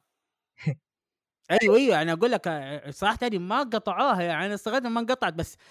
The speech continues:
جات حالات بالفعل إن الحركة اللي سواها من جد، آه، تبين إنه هو جد إنسان قروي.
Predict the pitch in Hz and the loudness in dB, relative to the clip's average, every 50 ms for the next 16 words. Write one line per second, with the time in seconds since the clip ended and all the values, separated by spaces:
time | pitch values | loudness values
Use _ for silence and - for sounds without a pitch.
0 | - _ _ _ _ _ - 156 156 233 294 349 370 - - 240 240 269 262 214 | -20 _ _ _ _ _ -10 -2 4 6 6 6 6 4 4 6 6 6 6 4
1 | 196 180 170 185 185 - - - 302 294 269 226 202 190 190 185 180 170 160 143 | 2 -4 -4 -6 -8 -4 0 2 2 2 2 0 0 -2 -2 -4 -4 -4 -6 -6
2 | - - - - 165 220 262 - 247 233 190 175 - - 160 143 151 202 240 254 | -8 -12 -10 -6 -6 -6 -4 -4 -4 -4 -4 -6 -4 -4 -4 0 4 6 6 6
3 | - - 403 440 - _ _ _ _ 135 123 - _ _ _ _ _ _ 165 156 | 6 4 -2 -4 -4 _ _ _ _ -20 -20 -20 _ _ _ _ _ _ -10 -8
4 | 151 151 147 139 175 269 294 254 165 120 110 - - - - 95 101 104 107 131 | -8 -8 -6 -6 -4 -6 -6 -6 -10 -18 -20 -20 -20 -20 -20 -20 -20 -20 -20 -12
5 | 143 - 190 180 233 277 302 302 269 240 220 214 220 285 285 247 214 190 180 175 | -4 -2 0 2 4 4 2 2 0 -2 -2 0 0 2 2 2 0 -2 -8 -12
6 | 190 240 208 - 214 185 - - 294 294 233 - - - 233 240 208 160 131 120 | -12 -12 -10 -8 -8 -6 -4 -4 -2 -2 -4 -4 -4 -4 -2 -2 -2 -2 -4 -8
7 | 127 | -12